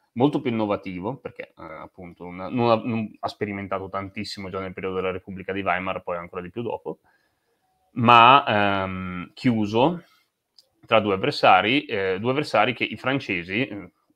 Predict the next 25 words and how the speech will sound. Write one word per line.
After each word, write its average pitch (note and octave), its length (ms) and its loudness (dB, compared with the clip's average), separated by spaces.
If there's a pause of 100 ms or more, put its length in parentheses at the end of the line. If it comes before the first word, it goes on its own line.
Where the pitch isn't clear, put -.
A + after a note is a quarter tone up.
(100)
qual G#2 200 -2
è, F#2+ 80 0
l'obiettivo A2+ 460 -2
francese A#2 380 -4
in G2+ 60 -4
gran G2 160 -4
parte - 240 -4
qual F#2+ 180 -4
era? F2 240 -6 (680)
Aspettare B2+ 480 2
di B2 80 -2
vincere A2 320 -4
come G#2 160 -8
nella F#2+ 160 -4
prima F#2+ 180 -8
guerra F2+ 160 -4
mondiale, E2 580 -12 (120)
ovvero A2 300 0
sia F#2+ 360 -4
anche C#3 240 2
manovre, G2+ 420 0
eccetera, G2+ 400 -6
ma G#2+ 100 -2
l'obiettivo A2 640 -2
è G#2+ 220 0